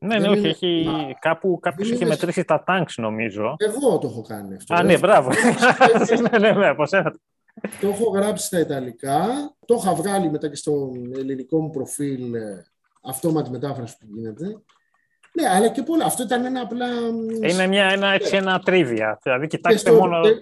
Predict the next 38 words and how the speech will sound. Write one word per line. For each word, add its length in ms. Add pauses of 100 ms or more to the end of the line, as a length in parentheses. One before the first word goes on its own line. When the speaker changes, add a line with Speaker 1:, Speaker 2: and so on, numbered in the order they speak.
(120)
Speaker 2:
ναι, 160 (280)
ναι, 340
κοιτάξτε 400
αυτό. 340
Αλλά 200
και 120
στο, 380
και 80
στο 180
πυροβολικό, 1040
σε 160
πυραυλικά 480
συστήματα, 760
σε... 420 (220)
ακόμα 440
και 80
στα 160
μαχητικά, 880 (160)
η 140
Ελλάδα 440
έχει 300
διπλα-, 440
υπερδιπλάσια 960
αυτή 120
τη 60
στιγμή 200
από 80
την 100
Ιταλία, 600 (240)
για 120
παράδειγμα. 440 (120)
Έχει 440
περισσότερα 640
από 80
τη 60
Γερμανία. 680 (180)
Πολλά 180
περισσότερα. 520